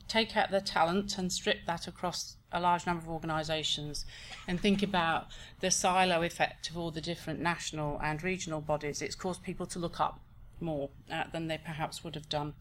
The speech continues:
in the past. And last point, um, massively increased regulatory burden, um, on services and on staff, and not just talking about the C Q C, I mean, across the board, the regulatory burden has increased,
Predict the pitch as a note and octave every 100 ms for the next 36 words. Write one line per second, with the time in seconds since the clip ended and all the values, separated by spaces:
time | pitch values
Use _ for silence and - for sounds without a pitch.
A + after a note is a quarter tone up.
0 | - - - - D#3+ D#3 D3 D3+ - D3+
1 | C3 - - - - - - - F3 G3+
2 | A3+ C4+ C4 F#3 E3+ D3+ - F#3+ F#3 -
3 | - G3+ G#3+ G#3+ - G3 F3 E3+ F3 -
4 | F3 E3 - - E3 D#3 D#3+ D#3 - D#3
5 | D3+ D3+ - - - D3+ F3 G#2 A2 -
6 | - - D#3+ D#3 D#3 D#3 - D#3 D3+ D#3
7 | - E3 D3+ C#3+ D3+ D3+ D3+ D3 D3 D3
8 | - D3 C3 C3 - - D#3+ E3 F3+ F#3
9 | - E3+ - D#3+ D#3 E3 D3+ D3+ - D#3+
10 | D#3 D#3 - D#3+ - D#3 D3+ C#3+ D3+ -
11 | - - - - E3+ D#3 D3+ D3 - D3+
12 | D#3 D3+ D3+ D#3 D3+ D#3 D3+ - D3+ D3+
13 | -